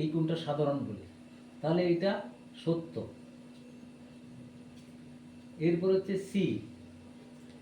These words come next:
সি বলছে, দুটি ত্রিভুজ সদৃশ্য হলে তাদের বাহুগুলো সমানুপাতিক। কোন বাহুগুলো? অনুরূপ বাহুগুলো সমানুপাতিক হয়।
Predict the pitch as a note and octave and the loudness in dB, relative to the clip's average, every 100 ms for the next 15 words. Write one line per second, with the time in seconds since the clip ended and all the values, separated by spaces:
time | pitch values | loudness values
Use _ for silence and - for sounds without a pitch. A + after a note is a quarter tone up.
0 | - - - F#3+ G3 G#3+ G#3 F#3 F3+ - | -18 -18 -4 2 6 6 8 4 4 -4
1 | - - - - E3+ F3 G#3 G#3+ G#3+ - | -14 -16 -14 0 4 4 4 2 0 -4
2 | - - - - - - - - F3 G3 | -12 -16 -18 -18 -18 -18 -16 0 4 6
3 | G#3+ G#3 - F3 D#3+ G3+ G#3 - G#3 G#3 | 6 2 2 2 4 2 2 2 4 6
4 | G#3 G3+ F3+ F3+ G3+ G3+ - - - - | 6 4 4 6 6 4 -2 -14 -20 -20
5 | - - - - - - - - D#3+ F#3+ | -20 -20 -18 -18 -18 -16 -6 2 8 8
6 | G3 G#3 F#3+ F#3 F3+ E3+ D3 - A#2 F3 | 8 6 2 2 2 2 0 -2 -2 2
7 | G3 G3 G3+ G#3 - F3 G3+ A3+ A3 F#3 | 4 6 6 4 0 2 6 6 4 6
8 | G3+ G3+ G3+ G3+ E3+ D#3+ D#3 D3+ B2 A2 | 6 8 6 4 2 2 4 2 0 -2
9 | F2 E2+ | -8 -12